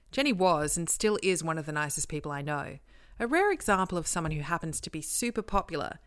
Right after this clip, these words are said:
and also just a genuinely very excellent human. But the social strata of high school is a complex beast. We all have our place in it, and it can be difficult to swim against the current even when you're a big fish. For a few days, the party lived in my head as a beacon.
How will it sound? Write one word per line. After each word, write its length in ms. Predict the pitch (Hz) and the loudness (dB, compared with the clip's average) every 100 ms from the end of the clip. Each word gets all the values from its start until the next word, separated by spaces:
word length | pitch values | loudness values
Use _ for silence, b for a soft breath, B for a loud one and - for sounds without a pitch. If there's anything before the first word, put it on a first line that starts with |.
| - | -10
and 140 | 208 | -4
also 240 | 277 294 | -2 -2
just 240 | 302 277 - | -4 -4 -4
a 60 | |
genuinely 580 | 202 - 202 226 208 196 | -6 0 0 0 -2 -2
very 400 | 175 156 180 180 | -2 0 0 -2
excellent 480 | 165 - - 160 - | -6 -6 -6 -8 -12
human. 460 | - 180 156 - - - b b b b b b b b b | -8 -6 -6 -12 -20 -20 b b b b b b b b b
But 80 | 220 | 2
the 80 | 254 | 6
social 320 | - 330 359 | 6 6 2
strata 340 | - 196 175 | 4 4 6
of 120 | 165 | 4
high 200 | - 160 | 4 2
school 220 | 147 - 147 | 2 -2 -4
is 100 | 143 | -4
a 60 | |
complex 480 | - 156 143 143 - | -2 -2 -2 -6 -6
beast. 500 | - 143 123 - - - - | -4 -2 -4 -6 -8 -14 -8
We 120 | 160 | 0
all 160 | 160 196 | 2 4
have 160 | 202 185 | 4 4
our 80 | |
place 360 | 175 175 160 - | 2 2 2 0
in 80 | 135 | -6
it, 160 | - - | -10 -8
and 120 | 180 | -8
it 80 | - | -4
can 100 | 214 | -4
be 100 | 226 | -2
difficult 400 | 285 285 294 220 | -2 -4 -4 -4
to 60 | 196 | -2
swim 220 | - 196 | -2 -2
against 320 | 165 147 - | -2 -4 -6
the 60 | - | -8
current 400 | - 170 139 - | -2 0 -2 -4
even 240 | 175 170 | -4 -4
when 140 | 143 139 | -6 -6
you're 100 | 131 | -6
a 60 | |
big 180 | 135 143 | -6 -6
fish. 500 | - 160 143 - - - b b b b b b b b b b | -4 -4 -2 -4 -4 -10 b b b b b b b b b b
For 140 | - | 4
a 40 | 185 | 4
few 200 | 294 294 | 6 4
days, 300 | 190 170 - | 4 2 -2
the 80 | 185 | -2
party 340 | 170 165 165 | 2 4 4
lived 200 | 156 147 | -2 -2
in 80 | 147 | -4
my 120 | 143 | -4
head 180 | 135 147 | -4 -6
as 120 | 139 | -6
a 20 | |
beacon. 540 | 143 151 151 - 123 | -6 -4 -6 -10 -16